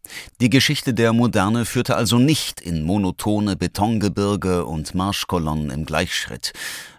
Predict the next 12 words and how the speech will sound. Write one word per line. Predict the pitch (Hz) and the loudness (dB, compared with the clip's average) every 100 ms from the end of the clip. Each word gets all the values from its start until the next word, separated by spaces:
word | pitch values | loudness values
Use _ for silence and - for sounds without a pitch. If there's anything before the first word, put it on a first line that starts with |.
| _ - | _ -2
Eine | 107 117 | 2 4
größere | 113 123 151 127 107 110 | 4 4 4 4 6 4
und | 87 104 - | 4 0 0
zugleich | 113 101 95 98 - | -2 0 0 0 -4
gelockerte | - 123 107 - 80 85 85 | 0 4 4 4 -2 0 0
Ordnung | 82 - 82 78 | 0 -2 -2 -2
des | 76 80 - | -4 -6 -4
urbanen | 92 85 76 90 90 | -4 0 0 0 0
Raums | 76 87 78 - | 0 0 0 -4
zeichnete | - 71 - 76 85 | -4 -4 -6 -8 -8
sich | 80 92 - | -6 -6 -6
ab. | - - | -8 -10